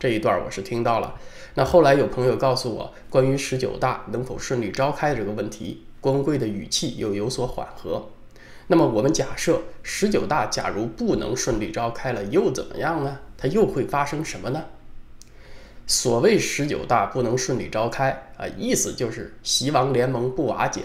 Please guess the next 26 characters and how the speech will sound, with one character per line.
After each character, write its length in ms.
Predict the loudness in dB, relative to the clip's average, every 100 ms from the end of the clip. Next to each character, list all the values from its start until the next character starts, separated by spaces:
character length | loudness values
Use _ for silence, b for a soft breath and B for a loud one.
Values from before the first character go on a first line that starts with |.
| -8
嘛。 80 | -12 -14 -16 -6
习 180 | -2
近 180 | 2 2
平 240 | 2 -2 -4
不 220 | -4 -4
放 260 | -2 0
弃 200 | 0 -4
王 160 | -4 -4
岐 120 | -6
山， 320 | -4 -4 -4 0
坚 260 | 4 6
持 200 | 4 2
要 120 | 2 2
让 180 | 0
王 160 | -2 -4
岐 120 | -4 -6
山 240 | -4 -4
继 180 | -2 -2
续 160 | -2 -4
留 240 | -2 0
任 220 | 2 0
政 180 | 0 -2
治 60 | 0
局 120 | -4
常 240 | -2 0
委， 200 | 2 0